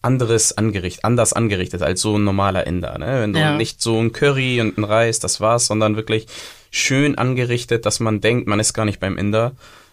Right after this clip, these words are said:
Speaker 1: Und dass man auch sehr viel Richtung, ähm,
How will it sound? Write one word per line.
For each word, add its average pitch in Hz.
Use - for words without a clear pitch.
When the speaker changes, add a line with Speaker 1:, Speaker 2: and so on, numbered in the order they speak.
Speaker 1:
Und 101
dass -
man 107
auch 101
sehr 107
viel 104
Richtung, 101
ähm, 92